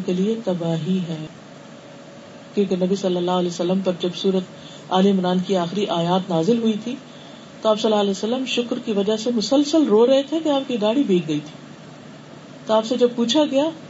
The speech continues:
تو آپ نے فرمایا، "کیا میں اللہ کا شکر گزار بندہ نہ بنوں؟ آج کی رات مجھ پر ایسی آیت نازل ہوئی ہے کہ تباہی ہے اس کے لیے جو اسے پڑھے اور اس پر غور نہ کرے۔" تو گویا قرآن مجید کو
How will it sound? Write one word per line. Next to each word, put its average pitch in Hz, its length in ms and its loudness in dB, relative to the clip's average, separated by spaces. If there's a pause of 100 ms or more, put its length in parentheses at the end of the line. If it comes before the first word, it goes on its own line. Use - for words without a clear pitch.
(140)
تو 202 100 -10
آپ 196 260 -2
نے 208 120 -2
فرمایا، 190 400 -2
"کیا 208 140 0
میں 202 120 0
اللہ 190 140 2 (100)
کا 208 60 -4
شکر 196 220 -4 (100)
گزار 185 280 0
بندہ 185 240 0
نہ 226 160 0
بنوں؟ 247 180 0 (480)
آج 208 260 0
کی 220 80 0
رات 202 280 0
مجھ 190 200 0
پر 208 100 0
ایسی 196 280 2
آیت 226 220 2
نازل 202 300 2
ہوئی 180 280 0
ہے 202 40 -6 (720)
کہ 226 120 -2
تباہی 220 400 4
ہے 294 60 6
اس 269 220 0
کے 285 100 4
لیے 294 160 4
جو 277 80 4
اسے 269 180 2
پڑھے 254 200 4
اور 294 100 6
اس 269 160 0
پر 240 120 4
غور 202 200 2
نہ 196 200 -2
کرے۔" 170 180 -8 (1120)
تو 226 80 2
گویا 247 240 6
قرآن 240 360 2
مجید 254 360 0
کو 277 200 4